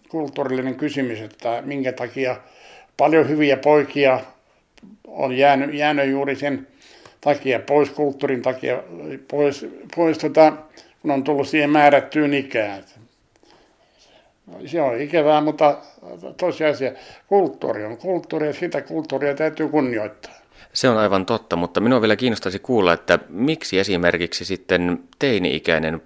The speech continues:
Speaker 2: poika häpeäisi kertoa vanhemmilleen sitä, että hän harrastaa nyrkkeilyä?
Speaker 1: No siinä tulee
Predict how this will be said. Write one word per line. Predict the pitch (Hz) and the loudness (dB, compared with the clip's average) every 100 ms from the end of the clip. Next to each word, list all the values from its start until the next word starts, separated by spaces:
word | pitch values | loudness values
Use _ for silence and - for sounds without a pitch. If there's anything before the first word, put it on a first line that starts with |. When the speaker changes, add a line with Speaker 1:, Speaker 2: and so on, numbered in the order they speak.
| - | -2
Speaker 2:
poika | 87 80 - - | 0 0 0 -4
häpeäisi | - 135 - 82 50 - - | -4 -8 -4 -2 -2 -6 -6
kertoa | 78 71 - 53 50 - - | -6 -6 -6 -8 -8 -14 -8
vanhemmilleen | 85 82 73 73 73 62 50 50 - - _ | -4 -4 -6 -10 -12 -10 -8 -8 -10 -18 _
sitä, | - - 82 | -14 -6 -4
että | - 78 | -4 -6
hän | 82 | -6
harrastaa | 82 76 - 92 | -6 -6 -4 -4
nyrkkeilyä? | 120 - - - - - - - - - - - - - - - - | -2 -6 -12 -20 -20 -18 -18 -20 -20 -20 -20 -20 -18 -18 -20 -16 -4
Speaker 1:
No | 160 | -2
siinä | 165 135 131 | 2 0 0
tulee | 131 151 143 147 143 | 0 4 6 6 4